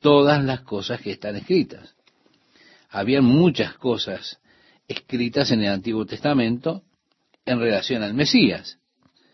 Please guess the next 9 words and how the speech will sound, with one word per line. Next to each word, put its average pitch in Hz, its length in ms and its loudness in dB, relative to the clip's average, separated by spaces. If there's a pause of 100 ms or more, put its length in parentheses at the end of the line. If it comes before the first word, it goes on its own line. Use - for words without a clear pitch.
(580)
Muchas 160 760 6
de 110 220 -4
las 120 140 -2
cosas 143 720 -2 (1160)
los 127 200 0
judíos 135 320 6
las 120 320 4 (100)
espiritualizaban 131 1300 2
porque 95 560 -6